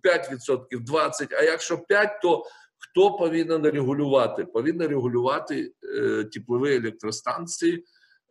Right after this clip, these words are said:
е, і гідро, е, гідроелектро-, а гідро теж є вода, немає води і так далі. І тому,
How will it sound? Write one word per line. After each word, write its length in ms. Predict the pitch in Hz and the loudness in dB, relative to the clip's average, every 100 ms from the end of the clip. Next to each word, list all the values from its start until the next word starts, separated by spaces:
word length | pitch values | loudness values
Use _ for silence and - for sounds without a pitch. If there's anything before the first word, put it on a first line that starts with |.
| 104 | -2
е, 340 | 104 107 - 165 | 2 2 2 -2
і 80 | |
гідро, 580 | 175 139 123 156 139 135 | -4 -4 -4 0 2 4
е, 1120 | 131 - - 110 113 113 117 110 107 113 107 113 | 4 2 -2 0 2 2 0 0 0 0 0 0
гідроелектро-, 640 | 151 147 127 123 120 120 | 2 2 2 -2 -6 -4
а 180 | 117 131 | -4 -4
гідро 320 | 143 208 202 190 - | -4 0 2 2 2
теж 260 | 202 196 - - | 2 2 -2 -10
є 300 | 113 139 175 | -4 2 4
вода, 540 | 185 170 175 180 - | 4 2 2 2 0
немає 540 | 120 127 131 135 131 123 | -2 -2 0 2 4 4
води 500 | 107 101 87 92 80 - _ _ - | 2 -2 -4 -4 -6 -10 _ _ -8
і 80 | |
так 240 | 196 175 156 | 0 0 2
далі. 320 | 147 113 110 | 2 4 2
І 40 | |
тому, 500 | 113 151 196 220 - | -2 -2 0 0 -2